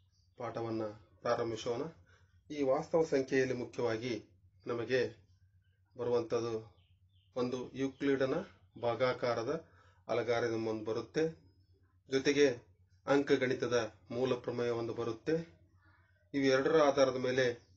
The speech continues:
ಲಸ ಮತ್ತು ಮಸವನ್ನ ಕಂಡುಹಿಡಿದು ಬರುತ್ತೆ. ಜೊತೆಗೆ ಅಭಾಗಲಬ್ಧಗಳ ಸಂಖ್ಯೆ ಕುರಿತು ಈ ಅಧ್ಯಾಯದಲ್ಲಿ ನಾವೀಗ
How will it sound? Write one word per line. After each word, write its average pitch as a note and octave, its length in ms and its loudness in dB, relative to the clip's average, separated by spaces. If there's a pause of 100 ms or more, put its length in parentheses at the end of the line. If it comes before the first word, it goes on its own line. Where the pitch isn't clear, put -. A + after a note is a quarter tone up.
ಲಸ C3 340 4
ಮತ್ತು C3 460 0 (500)
ಮಸವನ್ನ A#2 600 -2 (600)
ಕಂಡುಹಿಡಿದು A#2 380 -2
ಬರುತ್ತೆ. A2+ 440 2 (680)
ಜೊತೆಗೆ E3 340 4 (920)
ಅಭಾಗಲಬ್ಧಗಳ B2+ 800 2
ಸಂಖ್ಯೆ A2+ 360 -6
ಕುರಿತು D#3 400 0
ಈ B2 240 -4
ಅಧ್ಯಾಯದಲ್ಲಿ A#2 460 0
ನಾವೀಗ A2+ 280 -2